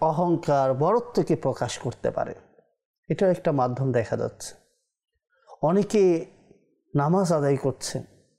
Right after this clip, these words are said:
যাতে মানুষ নামাজি বলে, যাতে এলাকার মানুষ তাকে সম্মান করে, এই কারণে নামাজ আদায় করছে।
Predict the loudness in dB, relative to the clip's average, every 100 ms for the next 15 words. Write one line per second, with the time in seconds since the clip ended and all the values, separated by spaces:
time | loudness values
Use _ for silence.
0 | _ _ _ _ _ _ _ -2 2 2
1 | 4 2 2 0 2 2 2 2 2 2
2 | 0 -4 -8 -16 _ _ _ _ _ _
3 | _ _ _ _ _ _ _ _ _ _
4 | _ _ -4 -2 -2 0 2 2 0 -4
5 | -20 _ _ _ _ _ _ _ -2 0
6 | 0 0 0 0 0 0 -2 -4 -4 -6
7 | -2 2 2 2 0 -2 -4 -2 -2 2
8 | 2 2 0 0 -2 -2 -4 -4 -10 -12
9 | -12